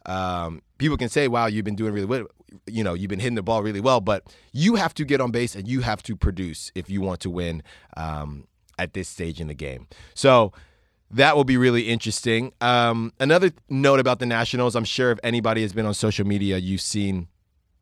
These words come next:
the jokes about Bryce Harper, and these jokes are multi-layered, man, and I don't think there's anything wrong with them. Of course, the National fans, you, you know, uh, got a little pep in their step. They lost who they thought were, was their franchise player,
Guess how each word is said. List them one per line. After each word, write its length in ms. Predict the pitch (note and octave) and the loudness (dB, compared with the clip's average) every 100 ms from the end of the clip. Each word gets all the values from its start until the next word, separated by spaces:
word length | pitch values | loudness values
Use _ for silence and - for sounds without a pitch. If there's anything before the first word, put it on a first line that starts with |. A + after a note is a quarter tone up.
| _ | _
the 120 | - G#2 | -6 -2
jokes 520 | F#2 G#2 G#2 - - _ _ _ _ _ _ _ - | 2 2 0 -6 -16 _ _ _ _ _ _ _ -4
about 240 | G#2+ G#2 | 0 2
Bryce 220 | G2+ G2+ | 2 0
Harper, 380 | B2+ A#2+ B2+ A#2 - - | 2 0 2 0 0 -8
and 160 | - B2+ | -4 -2
these 180 | D#3 F#3+ | 0 0
jokes 280 | D3+ C3+ A#2 | 2 2 0
are 40 | |
multi-layered, 680 | G#2+ A2+ G#2+ F#2+ F2+ F2+ D#2+ | 0 0 -2 -6 -4 -4 -6
man, 260 | E2 E2 | -6 -6
and 140 | F#2 B2 | -4 2
I 80 | E3+ | 4
don't 180 | F#3 | 2
think 160 | F3+ E3 | 0 -2
there's 160 | D3 B2+ | -2 -2
anything 300 | B2 A2 F#2 | -2 -4 -2
wrong 240 | A2 B2+ | -2 -2
with 140 | B2 | -2
them. 200 | B2+ B2+ | -2 -2
Of 280 | A#2+ - - | -4 -10 -6
course, 200 | - G3+ | 2 2
the 80 | D#3 | 2
National 380 | C#3 C3 B2+ A#2 | -2 -2 -2 -4
fans, 500 | - A#2 A2+ G#2+ - _ _ - | -2 -2 -2 -6 -10 _ _ -10
you, 220 | A#2 A#2 - | -6 -6 -6
you 160 | A#2+ A#2 | -4 0
know, 260 | G2+ G2+ | 0 0
uh, 380 | F#2+ G2 F#2 F#2 | -2 -2 -2 -4
got 200 | F#2 A#2 | -2 0
a 40 | |
little 180 | A#2+ A2+ | 2 0
pep 260 | F#2+ A#2 - | 4 2 2
in 100 | A2 | -2
their 100 | G#2+ | -4
step. 320 | - A#2 A2+ | -2 -2 0
They 100 | A#2+ | 0
lost 440 | A2+ A#2+ B2+ - | 2 2 2 0
who 80 | A#2 | -4
they 140 | A2 G#2 | -2 -2
thought 380 | - A2+ F#2+ | 2 2 2
were, 260 | E2+ G#2 G2 - - | 0 -2 -4 -8 -10
was 320 | G2+ A2 A2 | 0 2 2
their 380 | F#2 G#2+ G#2 F#2+ - _ _ | 0 0 0 -2 -6 _ _
franchise 540 | A#2+ A#2+ G#2+ A2+ G#2+ | 0 0 2 0 0
player, 520 | - C3 C3+ G2+ G#2+ | -2 2 2 2 0